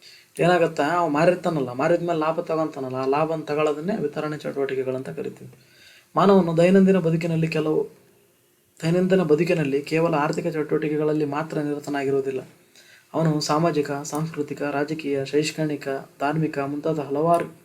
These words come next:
ಆರ್ಥಿಕೇತರ ಚಟುವಟಿಕೆಗಳಲ್ಲೂ ತೊಡಗಿರುತ್ತಾನೆ. ಅನೇಕ ಆರ್ಥಿಕೇತರ ಚಟುವಟಿಕೆಗಳು ಕೆಲ-, ಕೆಲವು ವೇಳೆ ಆರ್ಥಿಕ ಚಟುವಟಿಕೆಗಳಾಗುತ್ತವೆ.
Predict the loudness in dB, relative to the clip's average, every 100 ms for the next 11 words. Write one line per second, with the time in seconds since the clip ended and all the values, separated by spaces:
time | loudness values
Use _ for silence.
0 | -8 -8 -6 -2 0 0 -2 -4 -6 -4
1 | -4 -4 -2 -2 -4 -10 _ _ _ _
2 | 2 4 4 2 -8 -12 _ -2 0 2
3 | 0 -2 -4 -6 -4 -2 2 0 0 0
4 | 0 0 0 0 -2 -2 -2 -4 -14 _
5 | _ _ _ _ _ _ _ 4 6 8
6 | 8 6 4 0 -4 -4 -2 0 -2 -2
7 | -2 -2 -2 -2 0 0 0 -2 -4 -4
8 | -4